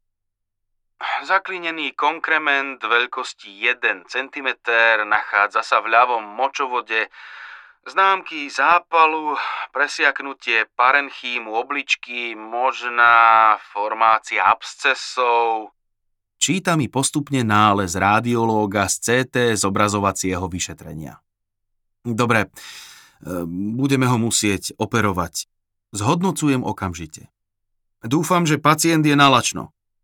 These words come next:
Dodávam s nádejou. No, pred chvíľou sme mu dali rožok, priznáva doktorka. To vážne? Prečo ste to v takomto stave dovolili? Takto rýchlo zastavte, nech nič nie je. Vy ho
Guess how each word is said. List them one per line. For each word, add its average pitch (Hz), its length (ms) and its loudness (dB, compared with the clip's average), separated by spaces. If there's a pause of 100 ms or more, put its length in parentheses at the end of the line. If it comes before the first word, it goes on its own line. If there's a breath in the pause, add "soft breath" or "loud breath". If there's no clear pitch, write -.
(240)
Dodávam 90 720 -2
s 85 80 -8
nádejou. 95 640 -2 (880)
No, 160 720 -2
pred 147 240 2
chvíľou 156 400 0
sme 151 160 -2
mu 156 80 -6
dali 147 320 2
rožok, 165 1040 0 (560)
priznáva 123 640 2
doktorka. - 560 -12 (760)
To 131 80 -2
vážne? 104 640 0 (560)
Prečo 170 400 0
ste - 160 2
to 233 80 0
v - 160 -4
takomto 170 480 2
stave 135 320 2
dovolili? 123 480 2 (480)
Takto 143 320 2
rýchlo 147 400 2
zastavte, 151 480 2
nech 107 240 0
nič 135 240 2
nie 117 240 4
je. 85 60 -2 (1000)
Vy 92 160 -14
ho 127 80 -4